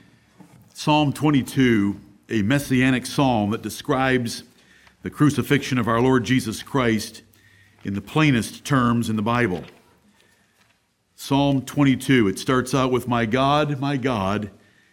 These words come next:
why hast thou forsaken me?" So as soon as you find it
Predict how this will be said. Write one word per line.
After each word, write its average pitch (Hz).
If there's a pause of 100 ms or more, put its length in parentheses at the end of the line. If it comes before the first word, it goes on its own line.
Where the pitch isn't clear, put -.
(220)
why 131
hast 123
thou 131
forsaken 120
me?" 110
So 113
as 110
soon 147
as 117
you 113
find 151
it 113